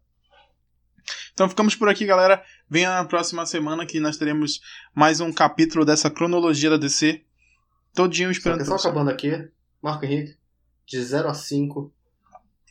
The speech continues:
Speaker 2: quantas, quantas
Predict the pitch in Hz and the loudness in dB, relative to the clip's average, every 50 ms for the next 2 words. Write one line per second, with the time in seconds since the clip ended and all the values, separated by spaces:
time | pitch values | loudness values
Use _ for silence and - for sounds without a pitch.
0 | _ _ _ _ _ _ - - 143 143 175 208 226 220 - 202 190 185 175 165 | _ _ _ _ _ _ -6 -2 0 0 2 0 -2 -4 -4 -2 0 2 2 2
1 | 151 143 127 120 113 110 110 110 - - - - - - - _ _ _ _ _ | 2 0 0 -2 -2 -4 -4 -6 -8 -12 -14 -14 -14 -16 -18 _ _ _ _ _
2 | _ _ _ _ _ _ _ _ 880 _ _ _ _ _ _ _ _ _ _ _ | _ _ _ _ _ _ _ _ _ _ _ _ _ _ _ _ _ _ _ _
3 | _ _ _ _ _ _ _ _ _ _ 466 _ _ _ _ _ _ _ _ _ | _ _ _ _ _ _ _ _ _ _ _ _ _ _ _ _ _ _ _ _
4 | _ _ _ _ _ _ _ _ _ _ _ _ _ _ - - 120 135 147 147 | _ _ _ _ _ _ _ _ _ _ _ _ _ _ -10 -6 -6 -6 -6 -6
5 | 147 - 160 156 147 139 131 123 117 - - - | -6 -4 -4 -2 -2 -2 -2 -2 -2 -4 -6 -8